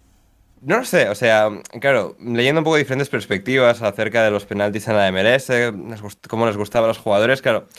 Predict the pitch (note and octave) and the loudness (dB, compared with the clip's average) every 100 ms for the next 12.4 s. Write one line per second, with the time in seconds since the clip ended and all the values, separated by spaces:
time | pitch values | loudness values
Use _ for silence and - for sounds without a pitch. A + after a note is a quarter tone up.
0 | - _ _ - - D3+ F#3 D#3+ D3+ D3+ | -20 _ _ -12 -4 -2 -2 0 2 2
1 | A#2+ C#3+ C#3+ C3+ - C#3 D3+ C#3+ B2+ C#3 | 2 0 0 -4 -2 0 0 -2 0 0
2 | D3 A#2 G#2 A2 A2 - _ - - A#2 | 0 -4 -2 0 -2 -4 _ -12 -8 -2
3 | G#2+ - _ B2+ F2+ - _ _ _ _ | -2 -2 _ -12 -12 -14 _ _ _ _
4 | _ C3 D3+ E3 C#3+ C#3+ D3+ C#3 C3 B2+ | _ 2 2 2 0 -2 -2 0 -2 -2
5 | - - _ _ - C3 C#3+ D3 C3+ - | -20 -20 _ _ -4 -2 2 2 2 0
6 | C3+ C#3+ G#2+ A2+ G2+ B2 C3+ C#3+ - _ | 0 0 0 -2 0 0 2 -2 -6 _
7 | _ _ A#2 A2+ A2+ C3+ E3+ D#3+ - D3+ | _ _ -14 -6 -2 2 2 2 -2 -2
8 | D#3 B2 B2+ A2 A#2+ B2+ D3 - A#2 G2+ | 2 4 2 2 -2 -2 -6 -6 -6 -4
9 | A#2+ A#2 - A2 G2+ G2 E2+ D#2+ - A#2 | 0 0 -2 -4 -2 -4 -4 -10 -4 0
10 | A#2 B2 A#2 C3+ C3 B2 A#2+ A2 - G#2+ | 2 2 2 2 2 2 0 0 -6 -6
11 | G#2+ F#2 G#2+ F#2 G#2+ G#2 G2+ F#2 F#2+ - | -4 -6 -8 -6 -6 -6 -6 -6 -8 -2
12 | C3 F#2 F2+ - | -2 -2 -14 -20